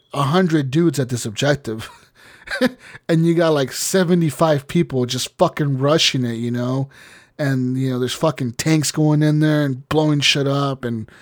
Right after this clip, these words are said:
fucking explosions everywhere and gunshots going off and you're hearing a sniper. You know, you, you could hear the sniper taking a shot at you and you just hear that bullet whizzing by.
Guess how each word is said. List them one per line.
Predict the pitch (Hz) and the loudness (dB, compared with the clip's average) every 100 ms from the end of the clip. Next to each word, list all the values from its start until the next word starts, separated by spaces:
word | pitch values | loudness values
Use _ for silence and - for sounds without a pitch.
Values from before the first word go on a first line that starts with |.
| - - _ | -20 -20 _
fucking | - 175 170 143 | 0 0 2 0
explosions | 127 - - 156 160 143 156 143 | 0 -4 0 2 2 2 0 2
everywhere | 151 143 139 151 151 | 2 2 2 2 4
and | 143 127 | 2 0
gunshots | 139 147 143 - 147 143 | 0 -2 0 -2 -4 -4
going | - 147 143 139 | -4 -2 -2 -2
off | 143 143 131 | -2 -2 -4
and | 127 127 | -4 -2
you're | 139 | -2
hearing | 151 143 | 0 0
a | 135 | -4
sniper. | - 143 143 131 143 139 - - - - | -6 -6 -4 -4 -4 -6 -12 -20 -14 -2
You | 175 | 2
know, | 170 | 4
you, | 165 | 2
you | 165 165 | 2 0
could | 147 143 | -2 -2
hear | 151 175 | 0 0
the | 156 | 0
sniper | - 147 143 156 | -2 0 0 -2
taking | 139 151 143 | -2 -2 -2
a | 131 | -2
shot | - 147 143 | -2 -2 -2
at | 151 151 | -2 0
you | 156 147 | 0 2
and | 131 | 2
you | |
just | 135 135 | -2 -4
hear | 143 | -2
that | 131 123 123 | -2 -4 -4
bullet | 123 131 127 | -2 0 0
whizzing | 135 143 135 135 | -2 -2 0 -2
by. | 131 131 135 | -2 -2 -2